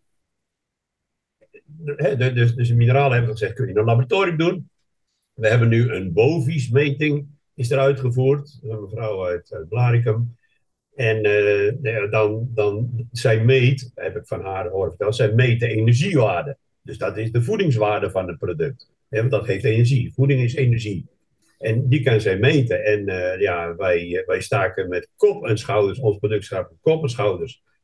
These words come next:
Kan je op onze website ook terugvinden, dat filmpje. Steken we boven alle andere partijen uit. Eh, inclusief, eh, de, de biologische, eh, en alles wat daar, eh,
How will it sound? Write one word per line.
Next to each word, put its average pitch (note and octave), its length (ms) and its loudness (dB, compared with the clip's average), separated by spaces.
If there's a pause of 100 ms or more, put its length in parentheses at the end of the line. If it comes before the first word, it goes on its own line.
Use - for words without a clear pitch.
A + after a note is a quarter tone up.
(100)
Kan D#3 160 2
je B2+ 100 4
op A2+ 100 2
onze G#2 240 2
website G#2 420 0
ook - 100 -6
terugvinden, C3 420 0
dat A#2+ 120 0
filmpje. A2 400 -4 (200)
Steken C#3 380 0
we G#2 60 2
boven A2+ 420 2
alle A2 240 2
andere G2+ 340 -2
partijen F#2+ 440 -4
uit. - 360 -12
Eh, A#2+ 260 -4
inclusief, A#2 460 -4 (640)
eh, G#2+ 100 -4
de, F#2 960 -2
de F#2 100 -10
biologische, G2 680 0
eh, G2 720 -2
en - 80 0
alles A#2+ 280 4
wat G#2 180 0
daar, G2+ 220 0
eh, G2+ 320 -4